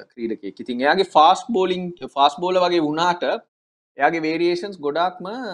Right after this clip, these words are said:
ස්-, ස්ලෝ බෝල්ස්. ඒ සෑහෙන හොඳට පාවිච්චි කරන්න පුළුවන්, අ, අ, පන්දු යවන්නෙක් තමයි. ඉතින් එයයි ඇන්ජලෝ මැතිව්ස්, ඔන්ඩ්‍රේ රසල් ගැන අපි කතා කරා, කේ සහමඩ් ගැන බැලුවම ඔන්න බො-, හොඳ බෝලර්ලා ටොප් ක්ලාස් බෝලර්ලා හතර දෙනෙක් එතනම ඉන්නවා.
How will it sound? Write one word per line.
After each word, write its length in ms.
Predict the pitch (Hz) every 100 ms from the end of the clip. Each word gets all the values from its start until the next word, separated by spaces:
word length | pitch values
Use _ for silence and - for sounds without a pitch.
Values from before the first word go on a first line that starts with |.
| 151 120 101 107
ස්-, 200 | - -
ස්ලෝ 300 | - 165 156
බෝල්ස්. 400 | 131 98 87 - _ 143
ඒ 140 | 151
සෑහෙන 420 | 151 147 139 165
හොඳට 340 | 165 143 165 170
පාවිච්චි 380 | 143 143 139
කරන්න 200 | 135 127
පුළුවන්, 280 | 131 147 170
අ, 120 | 139 120 - _ _ _
අ, 80 | 117 113 117 113 117 113 110
පන්දු 300 | - 123 123
යවන්නෙක් 360 | 117 117 120 -
තමයි. 260 | 104 101
ඉතින් 320 | 98 120 110 -
එයයි 460 | 127 139 143 139 - _ 123
ඇන්ජලෝ 320 | 143 143 135
මැතිව්ස්, 380 | 131 131 139 147
ඔන්ඩ්‍රේ 200 | 131 127
රසල් 280 | 127 151
ගැන 140 | 139 131
අපි 140 | 123
කතා 280 | 120 123 127
කරා, 220 | 135 127
කේ 220 | - 139
සහමඩ් 400 | 139 123 143 143
ගැන 200 | 127 123
බැලුවම 260 | 123 127 165
ඔන්න 260 | 160 170 147
බො-, 120 | 139
හොඳ 200 | 135 185
බෝලර්ලා 720 | 180 151 160 165 180 180 - _ _ _
ටොප් 180 | 143 143
ක්ලාස් 240 | 180 190 170
බෝලර්ලා 320 | 156 170 180
හතර 280 | 151 165 156
දෙනෙක් 260 | 160 -
එතනම 260 | 143 156 165
ඉන්නවා. 420 | 135 110 98